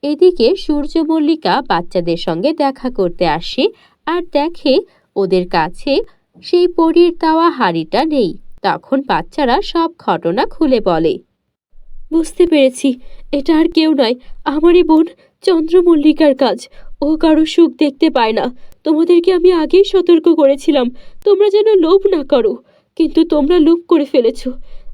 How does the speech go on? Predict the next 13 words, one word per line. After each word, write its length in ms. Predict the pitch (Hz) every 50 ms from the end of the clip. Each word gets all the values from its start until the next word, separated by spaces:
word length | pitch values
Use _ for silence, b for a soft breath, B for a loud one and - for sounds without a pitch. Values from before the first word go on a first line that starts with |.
| - -
আমি 240 | 285 277 233 277
তোমাদেরকে 460 | 262 262 262 277 254 247 262 262 - 294
আবার 320 | 254 247 233 285 320 339
ওই 120 | 330 330
হাড়ি 280 | 302 285 294 277 277 277
ফিরিয়ে 340 | 277 - 277 254 247 247 214
দেব, 300 | 190 226 202 185 147 123 b b b b b -
আর 160 | 262 269 240
এটা 180 | 233 226 240 247
থেকে 300 | - - 294 - 330 277
তোমরা 280 | 330 311 277 339 359
শিক্ষা 440 | 359 - - 349 339 349 - - 320
নাও 240 | 247 226 196 -